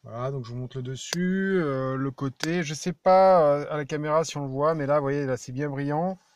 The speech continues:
Et là, toute cette partie que j'ai traitée, elle est toujours, euh, mate après, euh, vingt-quatre heures de séchage. Donc aujourd'hui, on va faire quelque chose de simple. On va mettre le scellement en cuir, qui est une protection efficace,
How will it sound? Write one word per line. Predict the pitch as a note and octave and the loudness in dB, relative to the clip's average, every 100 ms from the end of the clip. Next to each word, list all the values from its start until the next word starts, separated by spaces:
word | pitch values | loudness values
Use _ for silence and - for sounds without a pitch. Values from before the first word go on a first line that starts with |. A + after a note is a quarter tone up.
| _ _ _ C3+ | _ _ _ -10
Et | |
là, | B2 D3+ | -6 -6
toute | - | -6
cette | F3+ F3 | -10 -8
partie | E3 - | -6 -8
que | - D3+ | -8 -8
j'ai | C#3+ | -6
traitée, | C3+ - D#3 | -8 -6 -4
elle | E3+ C#3 | -2 -4
est | C3+ _ _ _ _ _ _ _ | -8 _ _ _ _ _ _ _
toujours, | - F#3 D3+ F3+ F3+ D3+ | -6 -4 -2 -2 -2 -2
euh, | C3+ C3 | -2 -2
mate | C3 C#3 F#3 - - _ _ - _ _ | -2 -2 -2 -8 -20 _ _ -20 _ _
après, | - - C#3+ C#3+ | -16 -8 -4 -4
euh, | A#2+ A2+ A2 | -4 -8 -10
vingt-quatre | B2+ B2 A#2+ C#3 | -10 -12 -12 -10
heures | C#3 | -8
de | B2+ B2+ | -8 -10
séchage. | - D3 C3 B2 A#2 - _ _ - - - - | -12 -12 -12 -12 -14 -18 _ _ -20 -20 -20 -12
Donc | D#3 F#3+ E3 - - | -2 0 0 -6 -12
aujourd'hui, | G#3+ G3+ G3+ F#3+ G#3 | -4 0 2 2 2
on | G3 | 2
va | D#3 | 0
faire | D#3 | -4
quelque | C#3 | -8
chose | D#3 | -6
de | C#3+ | -6
simple. | C3 G#3+ B3+ - _ _ _ _ _ _ _ _ | -4 -4 -4 -6 _ _ _ _ _ _ _ _
On | C#3+ | -6
va | D3 | -4
mettre | E3 D#3+ | -2 -4
le | C#3+ | -6
scellement | C3+ G3 F#3 F#3 F3 | -2 0 2 2 0
en | D#3 | -2
cuir, | - D#3 E3+ A3+ E3 A2 _ _ _ _ | -6 -2 -2 -2 -4 -8 _ _ _ _
qui | C3 | -14
est | |
une | A#2+ | -10
protection | - C#3 C#3+ - C#3 | -10 -8 -10 -6 -8
efficace, | - C3 B2+ C#3 D#3+ - | -8 -10 -4 -4 -4 -14